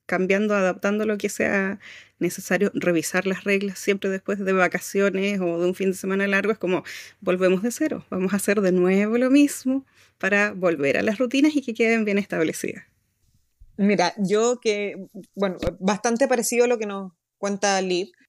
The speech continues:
Speaker 2: también creo que es muy importante tener estos propósitos y estos procedimientos y, y este marco un poco como de funcionamiento en el que nos vamos a mover. Y creo que es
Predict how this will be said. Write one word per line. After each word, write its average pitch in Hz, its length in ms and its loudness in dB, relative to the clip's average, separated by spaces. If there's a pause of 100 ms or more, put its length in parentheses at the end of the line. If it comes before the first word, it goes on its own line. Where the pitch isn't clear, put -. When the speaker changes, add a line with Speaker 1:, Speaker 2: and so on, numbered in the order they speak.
(140)
Speaker 2:
también 196 280 -2
creo 220 220 4
que 196 80 -2
es - 140 -8
muy 233 240 -2
importante 226 480 -2
tener 202 280 -4
estos 202 260 -4
propósitos 208 760 2
y 214 80 2
estos 202 240 -2 (140)
procedimientos 196 1200 2
y, 160 400 -10
y 175 60 -2
este 190 280 -2
marco 196 520 0
un 175 180 -6
poco 185 360 0
como 180 220 -4
de 180 100 4
funcionamiento 185 760 -4
en 226 80 -2
el 208 120 -4
que 208 120 -2
nos 185 120 -6
vamos 190 320 -2
a 190 60 -4
mover. 165 380 -6 (680)
Y 190 140 -6
creo 220 320 4
que 196 160 2
es - 220 -6